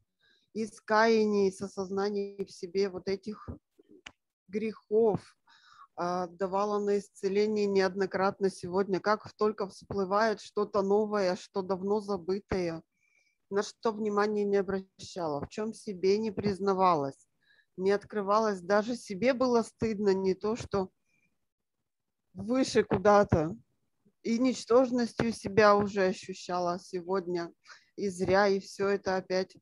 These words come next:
каялась в этом, на исцеление отдавала.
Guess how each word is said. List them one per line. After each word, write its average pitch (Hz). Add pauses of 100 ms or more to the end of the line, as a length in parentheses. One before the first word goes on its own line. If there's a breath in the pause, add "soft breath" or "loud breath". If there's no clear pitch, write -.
(600)
каялась 208
в 180
этом, 185 (140)
на 185
исцеление 190
отдавала. 170